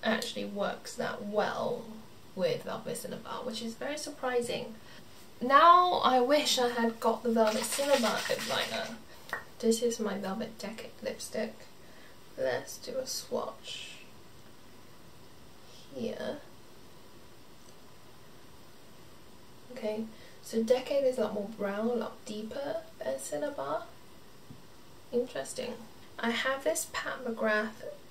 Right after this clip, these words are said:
um, pencil in Living Legend. Let's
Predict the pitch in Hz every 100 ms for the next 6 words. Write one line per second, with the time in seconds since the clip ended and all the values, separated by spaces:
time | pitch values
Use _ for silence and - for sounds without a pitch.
0 | - - - - - 208 202 196 196 220
1 | - - - - - - 196 190 - 190
2 | 190 - 185 190 208 220 220 202 196 196
3 | 202 220 - 220 226 - - - - -
4 | - - - 240 220 220 -